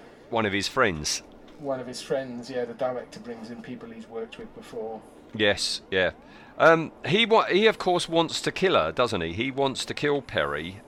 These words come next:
Speaker 1: uh, but she's saved by recognising that photo in a locket
Speaker 2: Yeah.
Speaker 1: of Joe Grant that,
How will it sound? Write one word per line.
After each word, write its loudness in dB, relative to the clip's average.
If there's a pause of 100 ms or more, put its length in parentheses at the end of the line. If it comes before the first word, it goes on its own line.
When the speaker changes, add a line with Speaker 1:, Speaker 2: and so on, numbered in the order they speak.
Speaker 1:
uh, 6
but -6
she's -4
saved 2
by 4
recognising 0
that 2
photo 2 (120)
in 0
a 4
locket -2 (680)
Speaker 2:
Yeah. -8
Speaker 1:
of 4
Joe 4
Grant 2
that, 4